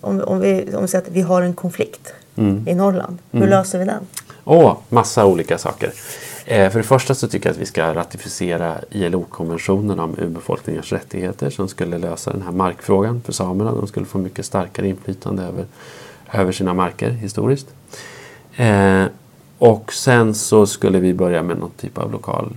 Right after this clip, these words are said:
Speaker 2: beskattning.
Speaker 1: Det
Speaker 2: Eh,
Speaker 1: tycker du?
Speaker 2: Ja, det tycker jag faktiskt. Jag tycker som Centerpartiet, helt enkelt.
Speaker 1: Du har blivit
Speaker 2: Eller
Speaker 1: sen-, du,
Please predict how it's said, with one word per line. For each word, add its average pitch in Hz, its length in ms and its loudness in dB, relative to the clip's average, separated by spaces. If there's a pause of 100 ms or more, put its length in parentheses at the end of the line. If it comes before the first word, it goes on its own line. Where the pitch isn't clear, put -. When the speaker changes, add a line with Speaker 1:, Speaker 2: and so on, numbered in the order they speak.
Speaker 2:
beskattning. - 520 -12 (500)
Speaker 1:
Det 190 60 4
Speaker 2:
Eh, 170 60 0
Speaker 1:
tycker - 400 -8
du? 135 200 -2 (200)
Speaker 2:
Ja, 123 220 -2 (120)
det 113 80 -2
tycker - 260 -8
jag - 40 -14
faktiskt. - 400 -20 (140)
Jag 120 140 -4
tycker 143 200 4
som 117 140 2
Centerpartiet, 123 760 2
helt - 180 -4
enkelt. - 400 -8 (600)
Speaker 1:
Du 277 60 0
har 294 80 4
blivit 208 200 6
Speaker 2:
Eller 226 280 4
Speaker 1:
sen-, 208 200 -4
du, 240 80 2